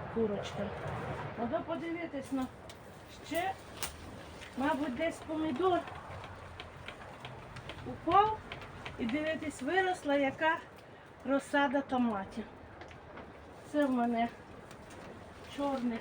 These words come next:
салатик такий темний. Я його теж зірву, сьогодні зроблю салат. Конденсат сипеться, бо тут тепло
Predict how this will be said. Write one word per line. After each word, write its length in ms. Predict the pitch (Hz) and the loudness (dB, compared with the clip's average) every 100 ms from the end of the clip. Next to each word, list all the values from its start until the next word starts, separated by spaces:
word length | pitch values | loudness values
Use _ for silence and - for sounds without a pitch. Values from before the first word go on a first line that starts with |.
| - | -4
салатик 540 | 240 254 370 392 370 - | -2 2 4 2 -2 -6
такий 280 | 359 - 349 | -6 -2 -4
темний. 560 | 339 349 349 339 320 311 - - - - - - - 233 | -2 6 6 6 2 -4 -10 -14 -14 -14 -12 -12 -6 -2
Я 160 | 262 | 2
його 300 | 254 240 254 - | 2 0 -2 0
теж 180 | 262 247 - - - - | 0 0 -6 -10 -6 -2
зірву, 240 | 269 294 349 - | 2 2 2 -2
сьогодні 380 | 247 262 294 269 - - - - - - 214 233 | 2 4 6 4 0 -8 -10 -12 -12 -8 -4 2
зроблю 420 | 254 226 240 269 | 2 4 4 2
салат. 500 | - 247 226 175 180 - - - - - - - - - | 2 0 2 0 -2 -8 -8 -8 -8 -6 -6 -6 -6 4
Конденсат 720 | 285 269 302 285 - 320 311 - | 6 8 6 4 4 4 4 2
сипеться, 720 | 370 392 370 359 - 349 349 - - - - - - - - - - | 2 2 2 -2 0 4 4 2 -2 -4 -10 -12 -10 -12 -12 -10 -2
бо 280 | 247 302 311 - - - - - - | 4 6 6 2 -6 -2 0 0 0
тут 200 | 311 294 - - | -2 -2 -6 2
тепло 520 | 302 302 359 370 427 | 6 6 4 2 2